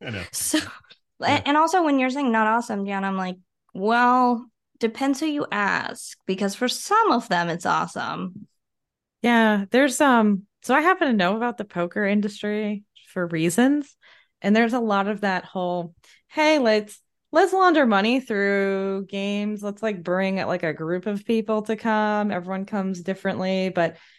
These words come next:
Speaker 3: you know, all the money, even if you lose it, of course, there's rake to the house, right? They take their percent. It's, like, min-, de minimis,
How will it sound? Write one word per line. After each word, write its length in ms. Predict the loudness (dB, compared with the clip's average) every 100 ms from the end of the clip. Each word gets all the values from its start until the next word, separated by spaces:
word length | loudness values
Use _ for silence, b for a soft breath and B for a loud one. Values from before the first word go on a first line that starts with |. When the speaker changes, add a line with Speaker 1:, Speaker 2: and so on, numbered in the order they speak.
| _
Speaker 3:
you 80 | 0
know, 160 | 2
all 220 | 4 4
the 80 | 4
money, 400 | 4 4 0 -2
even 160 | -4 -6
if 120 | -6
you 80 | -4
lose 260 | -2 0
it, 100 | -2
of 80 | -4
course, 180 | -2 -2
there's 240 | 0 -2
rake 280 | 0 0 0
to 100 | -2
the 80 | -4
house, 400 | -2 -2 -2 -6
right? 240 | -6 -4
They 100 | -6
take 320 | -4 -4 -6 _
their 280 | -2 0 0
percent. 480 | -4 -10 -4 -4 -4
It's, 240 | -8 -12 -10
like, 160 | -10 -12 _ -12 -12 _ _
min-, 360 | -6 -2 -2 -2
de 120 | 0
minimis, 520 | 2 2 2 -2 -6